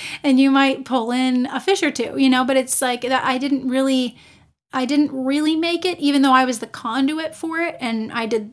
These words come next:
I did the work to bring it here. It was, al-, it's almost like it was already there, you know?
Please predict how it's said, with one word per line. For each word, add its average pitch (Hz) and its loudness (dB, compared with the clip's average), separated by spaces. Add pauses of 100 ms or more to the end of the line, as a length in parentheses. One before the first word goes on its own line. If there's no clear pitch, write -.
I 233 -2
did 226 -2
the 254 2
work 262 -4
to 247 -8
bring 254 -4
it 302 0
here. 339 -2 (480)
It 285 -2
was, 277 0
al-, 302 2
it's 294 0
almost 311 2
like 302 -2
it 285 -4
was 269 0
already 240 -2
there, 247 -6
you 254 2
know? 240 0